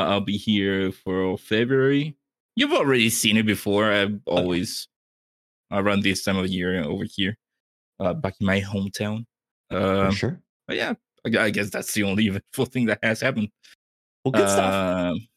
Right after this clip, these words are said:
Speaker 1: yeah.
Speaker 2: Let's dive into The Last of Us episode four. I, I don't know about you, but I feel like this reaction is gonna be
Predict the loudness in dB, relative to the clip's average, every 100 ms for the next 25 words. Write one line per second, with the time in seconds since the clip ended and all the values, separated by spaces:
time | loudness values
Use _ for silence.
0 | _ -6 -6 -6 _ _ _ _ _ _
1 | _ _ _ -2 -2 -2 -4 -2 0 0
2 | 0 0 0 2 0 -2 -4 0 2 2
3 | 2 2 0 -4 _ -4 -2 0 -2 -2
4 | -2 -2 -2 -2 -2 -2 -2 0 0 -2
5 | -2 0 0 -2 -2 -4 -4 _ _ _
6 | _ _ _ _ _ _ -2 0 2 0
7 | -2 -2 0 0 0 0 0 0 -4 -6
8 | -4 0 2 2 0 0 2 2 0 -2
9 | 0 0 0 0 0 0 2 0